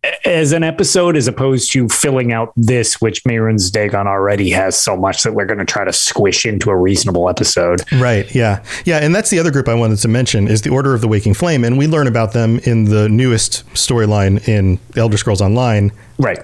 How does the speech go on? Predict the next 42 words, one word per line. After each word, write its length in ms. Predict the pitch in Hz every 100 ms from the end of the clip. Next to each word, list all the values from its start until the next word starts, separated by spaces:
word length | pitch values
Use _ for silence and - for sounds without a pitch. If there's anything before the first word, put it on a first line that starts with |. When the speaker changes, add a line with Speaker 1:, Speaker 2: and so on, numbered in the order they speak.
| 151
Speaker 2:
Unless 320 | 151 151 -
you're 100 | 143
listening 300 | 139 143 131
to 120 | 131
this 320 | 120 110 - - -
four 400 | - - - 120
days 240 | 101 113 -
from 140 | 107
now 340 | 101 98 107 - - -
on 160 | 113
P 160 | 101 117
C 220 | - 123
when 280 | 110 107 107
<laughs> 40 | - 202 208 -
I 160 | 175 151
O 180 | 139 120
comes 240 | - 117
out. 180 | 107 110 - - - 127 -
Um, 320 | 135 123 120 127
but 180 | 175
they're, 240 | 185 240 220
they're 160 | 240
kind 320 | 294 311 370 359
of 320 | 269 - -
predecessors 540 | 254 285 220 190 185 -
to 100 | 175
the 80 |
Mythic 240 | 170 151 147
Dawn. 240 | 170 101 107
They, 320 | 151 165 160 - - -
they 140 | 175
again, 340 | 175 180 185 143
were 140 | 135
Da-, 340 | 120 151 147 165 -
uh, 320 | 135 117 101 - 120
Daedric 380 | 127 160 160
cultists 760 | - - 165 - 98 - - -
who 240 | - 131 120
believed 540 | 120 117 139 139 117
in 220 | 127 123
Mehrunes 380 | 113 107 104 104
Dagon. 360 | 151 165 131